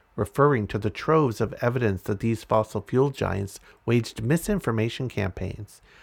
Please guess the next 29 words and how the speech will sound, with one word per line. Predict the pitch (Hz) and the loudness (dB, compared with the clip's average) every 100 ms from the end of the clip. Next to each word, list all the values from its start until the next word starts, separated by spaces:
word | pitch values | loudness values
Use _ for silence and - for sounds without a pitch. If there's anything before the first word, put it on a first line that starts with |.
| - - | -20 -8
to | 123 | -2
quell | - 107 104 | 6 8 8
knowledge | 104 113 117 110 | 4 4 2 0
of | 107 | -4
the | 101 | -2
dangers | 117 120 117 104 | 0 0 0 0
their | 113 107 | 0 0
products | - 117 110 - | 0 0 0 -4
pose | - 131 107 - | -2 2 2 0
to | 104 | -6
the | 107 | -6
climate. | - 123 123 107 - _ _ _ _ _ _ - | 0 2 2 -2 -6 _ _ _ _ _ _ -4
Quote, | - 123 104 _ _ - - - - | 2 4 2 _ _ -20 -20 -2 2
"What's | 110 - | 2 2
clear | - 165 180 110 85 - _ _ | -2 4 6 6 2 -6 _ _
is | 117 110 | -2 2
the | |
lengths | 110 131 - | 4 2 2
that | 151 | -2
the | 117 117 | -2 -2
industry | 147 156 - 113 | -2 -2 -2 -2
is | 107 | -2
going | - 113 127 123 | 4 4 4 2
to | - 107 | 0 0
now | 104 113 127 117 | 2 2 2 2
in | 110 | 0
order | 110 110 113 | 0 0 2
to | - 107 | 0 -2
appear | 101 - - 208 139 95 | -2 -6 -2 2 4 4